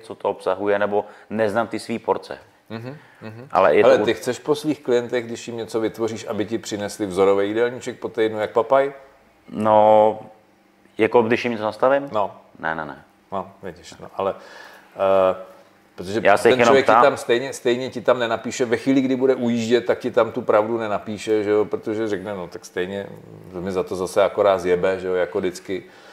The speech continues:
Speaker 2: Takže, takže ty uvidí vzorový jídelníček a jediný, co, co tam si budeš pak drbat hlavou, budeš přemýšlet teda, kde nastala chyba, protože to je to všecko vzorový, krásný, v pořádku, on ti to pochopitelně neřekne, takže jestli na druhou stranu není mnohem lepší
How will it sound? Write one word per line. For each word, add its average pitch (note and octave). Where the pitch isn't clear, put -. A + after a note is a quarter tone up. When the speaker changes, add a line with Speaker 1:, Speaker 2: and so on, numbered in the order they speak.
Speaker 2:
Takže, F#2
takže F#2+
ty G2
uvidí F#2+
vzorový G2
jídelníček F#2+
a G2+
jediný, F#2+
co, F#2+
co -
tam F#2+
si G#2+
budeš F#2
pak G2
drbat F#2
hlavou, F#2
budeš G2+
přemýšlet F#2+
teda, G2
kde F#2
nastala F#2
chyba, F#2+
protože F#2+
to -
je F#2
to F#2+
všecko -
vzorový, F#2+
krásný, F2+
v -
pořádku, F2+
on G2
ti G2
to F#2
pochopitelně G2
neřekne, G#2
takže F2+
jestli F2+
na F2
druhou F2+
stranu F#2
není F#2
mnohem F#2
lepší F#2